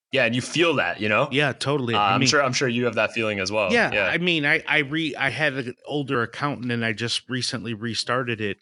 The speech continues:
Speaker 2: Clarity, and I, I got a phone call on it today.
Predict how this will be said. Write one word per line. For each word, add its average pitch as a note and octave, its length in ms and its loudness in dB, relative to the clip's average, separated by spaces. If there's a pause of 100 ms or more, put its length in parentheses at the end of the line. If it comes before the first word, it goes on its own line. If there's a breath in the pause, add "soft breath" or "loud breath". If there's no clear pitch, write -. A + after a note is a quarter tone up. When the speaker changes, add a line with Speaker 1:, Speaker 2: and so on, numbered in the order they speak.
Speaker 2:
Clarity, C#3 800 -2
and G#2+ 140 -6
I, G#2+ 100 -6 (380)
I G#2 60 -14
got G2+ 240 -6
a G2 60 -12 (520)
phone B2+ 180 -4
call B2 280 -2
on B2+ 120 -2
it B2 140 -4
today. C3+ 400 -2